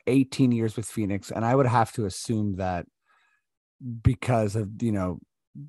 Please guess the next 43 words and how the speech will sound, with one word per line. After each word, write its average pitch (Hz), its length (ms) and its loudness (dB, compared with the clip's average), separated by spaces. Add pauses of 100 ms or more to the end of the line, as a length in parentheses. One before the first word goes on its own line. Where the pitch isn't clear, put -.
Phoenix 123 500 2
is 110 60 -6
gonna 110 160 0
have 104 220 0
new 107 380 2
ownership. 104 580 0
There's 117 240 2
no 135 220 6
rumors, 104 640 0
by 95 220 -2
the 87 100 -4
way, 87 200 -2
of 85 160 -8 (280)
Phoenix 98 360 -2
relocating. 85 840 -4 (720)
Uh, 104 280 2
so 113 160 -2
that 113 200 4
doesn't 98 220 -2
seem 101 200 -2
to 90 40 -2
be 90 120 -2
a 87 40 -4
thing. 82 420 -6
But, 120 260 4 (220)
um, 101 560 0 (640)
I 135 160 8
would 139 120 4
have 131 220 4
to 135 80 0
assume 123 260 -2
that 110 160 -4
Taurasi 110 440 -2
would 98 120 -2
only 95 160 -4
be 90 140 -12
happy 90 500 -6 (320)
<laughs> - 320 -16
about, 120 320 2
you 139 380 0
know, 101 240 0 (180)
uh, 110 140 0
Sarver 95 760 2